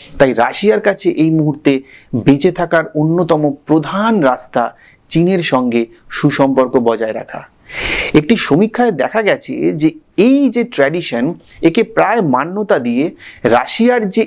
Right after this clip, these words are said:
এলিট, অর্থাৎ রাশিয়ার যে অবস্থাপন্ন পরিবার, তাদের মধ্যে কিন্তু ম্যান্ডারিন ভাষা শেখার প্রবণতা বাড়ছে। এমনকি বহু সংখ্যক রাশিয়ান তাদের ছেলে মেয়েকে উচ্চশিক্ষার জন্য বিভিন্ন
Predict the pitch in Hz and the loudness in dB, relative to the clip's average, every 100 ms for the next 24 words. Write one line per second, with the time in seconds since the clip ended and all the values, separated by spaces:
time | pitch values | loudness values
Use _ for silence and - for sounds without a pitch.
0 | - 160 208 180 131 123 151 135 120 123 | 2 2 2 0 -2 -2 -4 -2 -4 -2
1 | - 202 180 196 135 175 - 196 185 185 | -2 -2 0 -2 0 -4 -4 -4 -4 -6
2 | 180 170 147 143 123 123 - _ _ _ | -4 0 0 2 0 -2 -10 _ _ _
3 | 135 151 196 175 147 151 143 123 120 170 | 0 2 2 0 -2 -2 0 0 0 -2
4 | - - 127 117 143 196 208 202 196 156 | -2 -6 0 2 2 2 2 2 2 0
5 | - 143 170 165 151 160 156 156 143 151 | -2 -2 -4 -4 -2 -2 0 0 -2 -2
6 | 151 151 127 135 - 160 175 - - - | -2 -2 -2 -4 -8 -10 -10 -14 -20 -6
7 | - 165 202 208 160 123 156 262 269 220 | 0 2 2 0 2 2 4 4 2 0
8 | 202 208 165 135 139 - 135 135 165 - | -2 -2 0 0 0 -2 -2 -2 -10 -18
9 | - - 139 139 139 - 151 185 170 160 | -20 -2 0 0 -2 0 0 0 0 0
10 | 156 143 147 156 156 156 - 139 120 127 | -2 -2 -2 0 0 0 2 2 2 0
11 | - - - 131 139 180 | -4 -14 -2 0 2 2